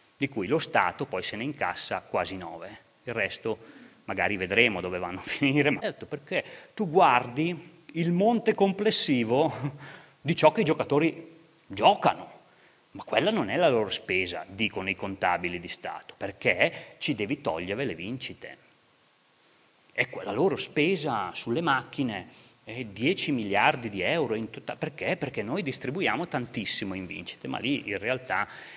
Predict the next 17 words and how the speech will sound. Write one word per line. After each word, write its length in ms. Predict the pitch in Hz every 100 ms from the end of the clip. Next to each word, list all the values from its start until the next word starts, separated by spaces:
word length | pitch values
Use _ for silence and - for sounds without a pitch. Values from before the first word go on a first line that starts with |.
| -
è 120 | 98
una 160 | 92 90
questione 400 | 95 - 95 95
da 100 | 87
polli, 460 | - 107 87 82
cioè, 200 | 82 90
cioè, 160 | - -
cioè 140 | -
nel 100 | 90
senso 240 | - 101 101
che 80 | -
ci 160 | -
trattano 460 | - 92 90 98 95
un 120 | 92
po' 120 | 92
da 100 | - -
polli, 440 | 110 85 85